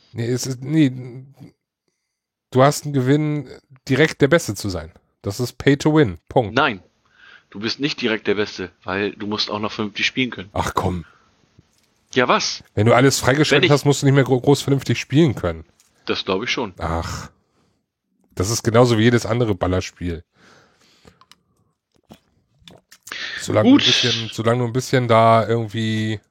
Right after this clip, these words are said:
Speaker 1: klappt das.
Speaker 2: Ich sehe, wir haben heute, äh, einige Themen, wo wir nicht auf einen Nenner kommen.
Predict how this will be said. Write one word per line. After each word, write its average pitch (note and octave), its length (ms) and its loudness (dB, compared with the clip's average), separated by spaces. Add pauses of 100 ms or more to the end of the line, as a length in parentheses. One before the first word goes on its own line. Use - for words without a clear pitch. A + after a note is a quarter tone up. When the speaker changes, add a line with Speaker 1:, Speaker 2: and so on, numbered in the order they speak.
(640)
Speaker 1:
klappt - 220 -2
das. F2 260 -6 (680)
Speaker 2:
Ich - 140 -8
sehe, E3+ 380 0
wir D3 140 2
haben C#3 280 0
heute, B2+ 1120 -6 (580)
äh, - 0 -
einige G#3 460 0
Themen, D#3 480 -4
wo C#3 120 -10
wir C#3 60 -4
nicht C3+ 200 -8
auf B2+ 140 -10
einen B2 180 -6
Nenner C3 240 0
kommen. E3 340 -2